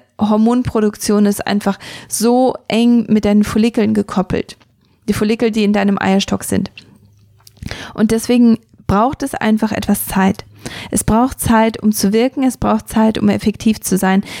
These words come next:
aber es ist einfach so kraftvoll und dein Körper weiß ganz genau, was er mit diesen Nährstoffen anfängt. Er weiß ganz genau, wer diese Nährstoffe kriegt.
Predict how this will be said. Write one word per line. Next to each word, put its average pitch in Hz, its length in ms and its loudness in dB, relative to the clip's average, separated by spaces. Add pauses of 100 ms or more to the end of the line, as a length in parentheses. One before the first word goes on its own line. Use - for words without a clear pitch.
(180)
aber 233 540 2 (120)
es 214 220 -2
ist 220 180 -4
einfach 208 280 0
so 285 320 0
kraftvoll 196 600 -2
und 208 120 0
dein 208 140 0
Körper 214 320 -2
weiß 214 240 -2 (100)
ganz 302 420 -2
genau, 233 520 2 (320)
was 214 180 -2
er 220 60 0
mit 220 160 2
diesen 208 240 2
Nährstoffen 208 640 0
anfängt. 196 600 0 (100)
Er 190 180 0
weiß 202 320 -2
ganz 262 300 -2
genau, 240 280 2
wer 220 180 2
diese 208 260 0
Nährstoffe 208 500 0
kriegt. - 360 -6